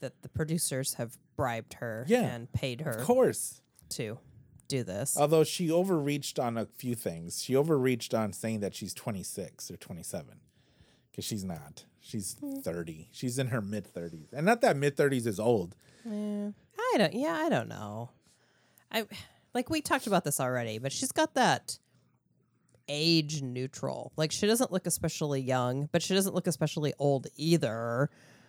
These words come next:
Speaker 1: So.
Speaker 2: Uh, she looks more on the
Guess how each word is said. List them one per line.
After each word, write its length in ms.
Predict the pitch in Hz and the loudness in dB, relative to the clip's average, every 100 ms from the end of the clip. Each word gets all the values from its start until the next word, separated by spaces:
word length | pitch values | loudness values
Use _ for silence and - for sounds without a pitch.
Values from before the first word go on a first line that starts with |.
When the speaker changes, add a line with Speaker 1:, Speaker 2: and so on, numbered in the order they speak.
| _ _ _ | _ _ _
Speaker 1:
So. 440 | - - 57 53 - - _ 117 | -2 -2 -2 -8 -14 -20 _ 0
Speaker 2:
Uh, 200 | 113 117 | 2 2
she 160 | - 127 | 4 4
looks 200 | 117 113 | 4 2
more 220 | 110 107 | 2 2
on 200 | 104 95 | 2 2
the 260 | 92 82 | 0 0